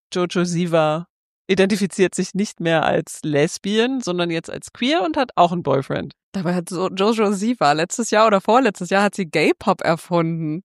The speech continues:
Speaker 2: Also, <laughs> und jetzt plötzlich ist sie aber nicht mehr gay, sagt sie.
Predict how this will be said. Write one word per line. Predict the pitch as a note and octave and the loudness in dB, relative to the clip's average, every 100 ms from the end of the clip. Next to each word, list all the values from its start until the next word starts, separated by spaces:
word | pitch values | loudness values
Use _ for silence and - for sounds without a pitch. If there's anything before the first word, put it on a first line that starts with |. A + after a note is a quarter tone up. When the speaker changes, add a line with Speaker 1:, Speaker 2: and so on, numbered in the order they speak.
| _ G3+ | _ 0
Speaker 2:
Also, | G#3+ - - A#3 - - | 0 0 -8 -18 -18 -8
<laughs> | A4+ F#4+ | -6 -4
und | C#4 A3+ G#3+ | -4 -2 0
jetzt | A3 - - | 0 -2 0
plötzlich | A#3+ B3+ D#4+ E4 | 0 0 -2 -2
ist | C#4+ - | -4 -4
sie | D4 D4 | -2 2
aber | C#4 C#4 | 4 4
nicht | C#4 C4+ | 4 2
mehr | A#3+ | 2
gay, | G3+ F3 E3+ | 2 2 2
sagt | D#3 D3+ - | -2 -4 -8
sie. | D3+ C#3 | -10 -8